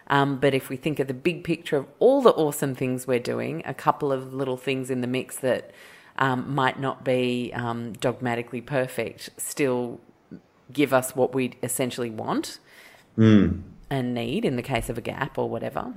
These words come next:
Speaker 1: And, and that's okay. And to, to not feel ashamed that you had to use something that was slightly less low tox than you wanted, or,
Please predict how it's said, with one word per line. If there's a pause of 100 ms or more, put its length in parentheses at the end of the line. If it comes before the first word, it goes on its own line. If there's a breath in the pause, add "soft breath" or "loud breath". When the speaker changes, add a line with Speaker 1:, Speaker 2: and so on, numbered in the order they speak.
(140)
Speaker 1:
And,
and
that's
okay.
And
to, (360 loud breath)
to
not
feel
ashamed
that
you
had
to
use
something
that
was
slightly
less (340 loud breath)
low
tox
than
you
wanted,
or,